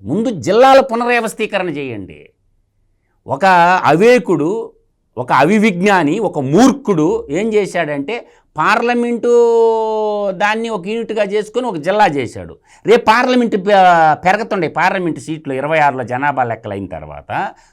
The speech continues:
రెండు వేల ఇరవై, ఇరవై ఆరులో జనగణన చేస్తారు. మామూలుగా ఏంటంటే, ప్రతి పది సంవత్సరాలకు ఒకసారి జనగణన చేయాలి.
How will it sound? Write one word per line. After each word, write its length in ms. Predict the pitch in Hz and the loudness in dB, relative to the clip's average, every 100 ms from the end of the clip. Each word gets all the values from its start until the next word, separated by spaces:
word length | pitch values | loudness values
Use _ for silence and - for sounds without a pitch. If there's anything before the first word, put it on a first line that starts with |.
| _ | _
రెండు 180 | 160 208 | -2 2
వేల 180 | 226 214 | 2 2
ఇరవై, 520 | 175 170 165 147 139 | 0 2 2 2 0
ఇరవై 260 | 156 185 | -2 0
ఆరులో 220 | 180 156 220 | 0 0 -2
జనగణన 500 | 175 190 208 175 143 | -4 -2 0 0 0
చేస్తారు. 440 | 113 101 - 82 _ _ _ | -2 -2 -6 -20 _ _ _
మామూలుగా 400 | 127 180 214 214 | -4 -2 -2 -2
ఏంటంటే, 220 | 196 202 | -4 -6
ప్రతి 300 | 185 208 196 | -4 -4 -6
పది 260 | 208 202 220 | -6 -6 -4
సంవత్సరాలకు 500 | 220 220 214 208 185 | -8 -8 -8 -8 -8
ఒకసారి 280 | 165 202 156 | -4 -4 -4
జనగణన 460 | 180 185 180 170 | -6 -2 -2 -2
చేయాలి. 320 | 127 113 90 | -4 -4 -8